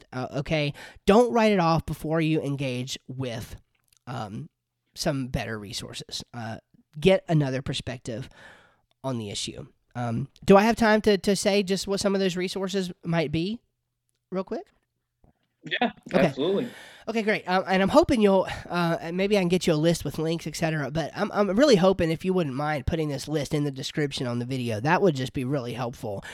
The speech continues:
Speaker 1: because I really, truly want
Speaker 2: Yeah,
Speaker 1: people
Speaker 2: shoot,
Speaker 1: to, to engage with
Speaker 2: shoot me
Speaker 1: this
Speaker 2: an e-,
Speaker 1: stuff.
Speaker 2: shoot me an email after this, and I, I can, I can put it in the description.
Speaker 1: Okay, okay, I will. Um, here's the mo-, I'm telling you the most important one first. Um, it's ten dollars. Um,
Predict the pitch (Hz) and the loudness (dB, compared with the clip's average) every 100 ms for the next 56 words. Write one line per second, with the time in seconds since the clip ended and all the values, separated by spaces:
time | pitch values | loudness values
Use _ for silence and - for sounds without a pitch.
0 | - - - 190 202 190 185 208 147 127 | -16 -6 -2 0 2 2 4 4 2 -2
1 | - 233 208 143 151 359 165 147 143 - | 2 4 6 4 2 2 2 -2 -2 -2
2 | 349 _ _ _ _ - 156 160 143 135 | -2 _ _ _ _ -4 -2 0 -2 -2
3 | 131 120 226 208 202 196 190 - - - | -4 -4 2 4 6 6 4 -4 -4 0
4 | 214 196 185 185 135 135 135 123 123 - | 4 4 4 6 6 4 2 0 -2 -2
5 | - 127 120 123 127 127 120 123 127 110 | -4 0 0 0 0 -2 -2 -2 0 0
6 | 113 107 - 107 - 120 - 185 143 - | -2 -6 -6 -6 -6 -8 -4 -4 -4 -6
7 | - - - 160 139 131 - - - 190 | -12 -14 -10 -4 -4 -4 -8 -10 -2 -2
8 | 170 - - 247 277 240 208 - 240 254 | -2 -8 2 4 6 4 2 2 2 4
9 | 247 233 202 190 196 180 170 190 175 170 | 4 2 0 -2 -2 0 0 0 -2 -4
10 | 151 151 180 - - - 170 165 156 _ | -6 -4 -4 -2 -6 -4 -2 0 -2 _
11 | 185 185 - - 233 254 214 151 110 - | -4 -4 -2 -2 0 2 0 0 -6 -10
12 | - 165 151 | -6 -2 -2